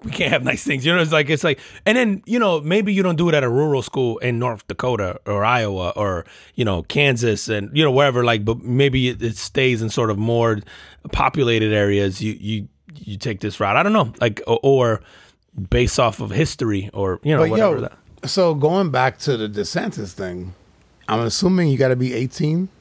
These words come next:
Speaker 2: So
Speaker 1: Yeah, the, the gun laws are, are, well, here you don't have to be eighteen to have, like, a handgun, I think. No, no, you can have a shotgun or I think a, a, a handgun has an older age limit here. I forget what it is.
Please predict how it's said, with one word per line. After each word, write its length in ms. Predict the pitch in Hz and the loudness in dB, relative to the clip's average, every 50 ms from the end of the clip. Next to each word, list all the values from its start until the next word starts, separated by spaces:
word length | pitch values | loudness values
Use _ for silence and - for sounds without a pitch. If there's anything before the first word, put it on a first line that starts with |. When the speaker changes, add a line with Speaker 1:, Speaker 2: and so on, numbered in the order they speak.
| _ _ _ _ - _ - | _ _ _ _ -20 _ -18
Speaker 2:
So 180 | - - - 214 | -8 -2 0 2
Speaker 1:
Yeah, 240 | 220 208 190 175 160 | 4 4 4 4 2
the, 180 | 143 139 160 147 | 2 2 0 2
the 140 | 131 151 | 2 0
gun 240 | 131 165 165 156 143 | 2 2 2 2 2
laws 340 | 139 127 123 123 110 - - | 2 2 2 0 0 -4 -6
are, 320 | - 131 120 110 104 101 - - | -2 0 0 2 2 0 0 0
are, 360 | 117 113 107 104 101 98 95 | 0 2 2 2 2 2 2
well, 300 | 117 175 202 202 196 202 | 2 4 4 4 2 0
here 300 | - 127 165 208 302 - | 0 0 0 0 2 0
you 160 | 196 151 185 | 0 0 0
don't 140 | - - 156 | 0 -2 -2
have 120 | - - - | -2 -2 -2
to 80 | - | -2
be 120 | 123 127 120 | -2 0 0
eighteen 300 | 113 107 - 123 113 107 | -2 -2 -2 -4 -4 -4
to 60 | 101 | -4
have, 240 | 104 104 101 98 98 | -2 -2 -4 -2 -4
like, 200 | 101 92 - - | -6 -6 -6 -6
a 80 | 90 | -8
handgun, 500 | 85 95 110 135 123 104 95 87 90 - - | -6 -4 -4 -4 -4 -4 -4 -6 -6 -8 -10
I 100 | - 92 | -10 -10
think. 320 | 95 - 113 117 107 98 - - | -8 -6 -6 -6 -6 -8 -8 -2
No, 160 | - 185 196 185 | 0 2 2 2
no, 140 | 175 151 | 2 0
you 160 | 131 131 165 175 | 0 0 0 0
can 100 | - 180 | 0 0
have 180 | 160 151 131 113 | 0 0 -2 -2
a 100 | 101 - | -4 -4
shotgun 580 | - - 139 - - - 135 120 113 110 107 | -2 -2 -2 -2 -2 -4 -4 -2 -2 -2 0
or 240 | 104 104 101 98 95 | 0 2 2 2 2
I 100 | 95 92 | 2 0
think 260 | 95 - 113 101 85 - - - - - - - | 0 -2 -4 -6 -6 -10 -14 -20 -20 -20 -20 -6
a, 160 | - 117 110 - - | -4 -4 -2 0 0
a, 140 | 127 120 113 - | -2 -2 -2 -2
a 20 | 135 | -2
handgun 420 | 117 151 175 190 202 175 190 180 | 2 2 2 2 4 2 2 2
has 220 | 170 165 165 139 | 4 2 2 2
an 80 | 139 139 | 0 0
older 320 | - 127 135 131 120 117 | 2 2 2 2 4 4
age 180 | 117 117 110 104 | 2 2 2 0
limit 240 | 110 104 98 90 87 | 0 -2 0 -2 -2
here. 160 | 92 95 90 | -2 0 0
I 60 | 87 95 | 0 0
forget 260 | - 139 123 131 120 | -2 -2 -2 0 0
what 120 | 117 110 | 0 0
it 80 | 101 98 | 0 0
is. 240 | 95 85 78 - | 0 -2 -2 -6